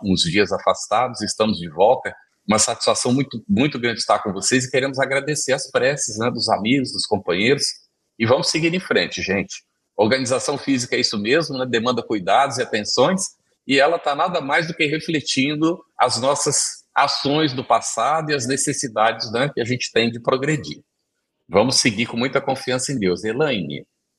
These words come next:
setecentos e noventa e dois. Por que não efetua a civilização imediatamente todo o bem que poderia produzir?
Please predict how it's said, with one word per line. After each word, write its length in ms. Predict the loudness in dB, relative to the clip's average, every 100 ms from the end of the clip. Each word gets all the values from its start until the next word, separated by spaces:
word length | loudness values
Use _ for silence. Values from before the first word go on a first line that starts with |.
| _ _ _ _ _ _ _ _ -4
setecentos 640 | 2 2 2 0 0 0
e 60 | 2
noventa 420 | 2 2 -2 -2
e 100 | 0
dois. 760 | 0 0 -2 0 2 2 -2 -10 _ _ -4
Por 220 | 2 2 2
que 180 | 0
não 200 | 0 2
efetua 460 | 0 0 -4 0 2
a 20 |
civilização 680 | 2 0 0 4 4 4 0
imediatamente 1160 | -2 -2 0 0 0 0 2 2 2 0 -4 -6 2
todo 320 | 2 2 -2
o 100 | 0
bem 200 | 0 0
que 120 | -4
poderia 440 | 0 2 2 0
produzir? 580 | -2 -2 0 -2 -2 -10